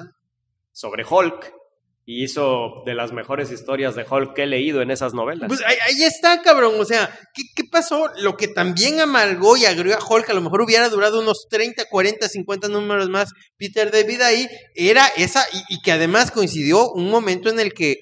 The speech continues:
Speaker 2: estaban bajando las ventas de Marvel, los editores estaban de lo más culeros, con las ideas más pendejas posibles, y presionando a todo mundo, entonces,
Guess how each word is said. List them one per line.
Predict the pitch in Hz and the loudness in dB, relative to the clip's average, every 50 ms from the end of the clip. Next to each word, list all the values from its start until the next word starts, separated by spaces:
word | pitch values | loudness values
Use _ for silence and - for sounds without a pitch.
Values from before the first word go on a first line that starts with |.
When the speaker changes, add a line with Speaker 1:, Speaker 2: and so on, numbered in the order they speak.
| _ _ _ _ - | _ _ _ _ -14
Speaker 2:
estaban | 156 - - 190 202 226 | -6 0 4 6 6 6
bajando | 226 220 190 202 208 214 214 | 6 4 4 4 4 2 2
las | 196 190 180 | 2 2 0
ventas | 190 190 185 202 196 180 | -2 -4 -2 -4 -2 -2
de | 185 180 | -2 0
Marvel, | 196 202 196 190 190 214 247 240 - - _ _ _ _ | 2 2 4 4 4 2 0 0 -4 -14 _ _ _ _
los | 147 151 156 139 | -8 -8 -6 -4
editores | 160 156 151 139 175 190 202 202 | -4 -4 -2 0 2 2 2 2
estaban | 196 - - 202 196 208 202 | 0 -2 0 0 2 2 2
de | 175 143 | 4 4
lo | 139 143 | 4 4
más | 165 208 220 208 | 6 4 2 2
culeros, | - - 240 214 208 214 226 220 | 0 0 2 4 4 4 2 -2
con | - 190 | -6 -6
las | 160 143 147 | -6 -6 -4
ideas | 151 165 185 196 | -4 -4 -4 -2
más | 214 208 262 220 | -4 -6 -4 -4
pendejas | 202 175 180 190 226 214 240 240 233 - | -4 -2 0 0 0 0 -2 -4 -6 -6
posibles, | - 226 208 233 233 220 214 226 233 - _ - _ | -8 -6 -6 -4 -6 -4 -4 -6 -6 -8 _ -20 _
y | - 151 | -14 -8
presionando | - 160 156 - 156 143 151 165 185 208 | -6 -6 -6 -4 -2 -2 -2 -2 -2 -2
a | 214 | -2
todo | - 214 214 214 | 0 2 2 2
mundo, | 214 233 294 339 349 339 | 2 2 0 0 0 -2
entonces, | 269 175 180 190 226 247 240 | -4 -4 -4 -4 -4 -4 -4